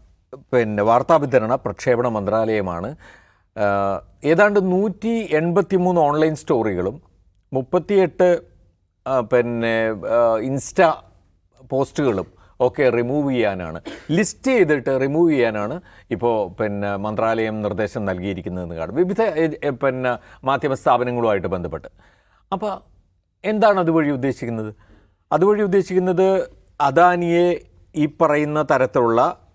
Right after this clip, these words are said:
അതായത് ഈ ഡിഫമേറ്ററി ആയിട്ടുള്ള എന്തെങ്കിലും സംഗതി വരുന്നതുമായിട്ട് ബന്ധപ്പെട്ട കേസിന് സഹായിക്കുക എന്നുള്ളതല്ല, മൊത്തമായി അദാനിക്കെതിരെ വരുന്ന എന്ത് വാർത്താ, ആ, ശകലവും ഒരിക്കലും വെളിച്ചം കാണരുത്,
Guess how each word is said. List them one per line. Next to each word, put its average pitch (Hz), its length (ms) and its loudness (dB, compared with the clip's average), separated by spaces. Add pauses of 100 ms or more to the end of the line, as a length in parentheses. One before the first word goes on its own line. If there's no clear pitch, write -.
(120)
അതായത് 135 500 2
ഈ 151 220 2
ഡിഫമേറ്ററി 165 540 0
ആയിട്ടുള്ള 160 300 4
എന്തെങ്കിലും 156 300 -2
സംഗതി 156 340 0
വരുന്നതുമായിട്ട് 151 720 0
ബന്ധപ്പെട്ട 139 380 -2
കേസിന് 180 840 0 (280)
സഹായിക്കുക 160 480 2
എന്നുള്ളതല്ല, 113 560 0 (500)
മൊത്തമായി 202 920 2
അദാനിക്കെതിരെ 160 1040 2
വരുന്ന 143 440 0
എന്ത് 160 720 0 (100)
വാർത്താ, 135 640 2 (320)
ആ, 143 100 0
ശകലവും 131 720 -2 (180)
ഒരിക്കലും 139 440 -2
വെളിച്ചം 120 340 -2
കാണരുത്, 95 500 -2